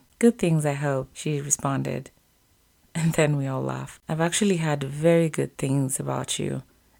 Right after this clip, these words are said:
Admirable things, actually. Your love story is very beautiful. If you don't mind me asking, how did you decide that he was the one?" At this point, I was so invested in their story, I didn't even worry about all the tasks I still had to do.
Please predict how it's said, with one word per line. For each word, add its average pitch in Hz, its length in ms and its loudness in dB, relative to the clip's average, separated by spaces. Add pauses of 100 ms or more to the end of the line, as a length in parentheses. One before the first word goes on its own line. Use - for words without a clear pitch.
(120)
Admirable 185 560 4
things, 165 340 2
actually. - 540 -8 (920)
Your 156 160 0
love 170 240 4
story 151 380 2
is 143 160 -4
very 143 340 0
beautiful. 139 720 -6 (720)
If 156 120 -10
you 143 80 -4
don't 156 160 4
mind 165 200 4
me 147 120 0
asking, 139 640 0
how 156 300 0
did 190 180 0
you 180 80 0
decide 147 520 0
that - 220 -4
he 160 220 -2
was 165 220 -2
the - 100 -8
one?" - 360 -6 (200)
At - 120 -8
this 202 180 8
point, 139 340 2
I 135 60 -4
was 127 120 -6
so - 280 2
invested 143 500 2
in 131 120 0
their 127 140 -2
story, 135 560 -2
I 147 140 -2
didn't 160 340 2
even 160 220 2
worry 143 160 2
about 131 320 -2
all 135 120 0
the 131 100 -6
tasks - 440 -2
I - 100 -2
still - 260 -2
had - 200 -4
to - 80 2
do. - 220 -4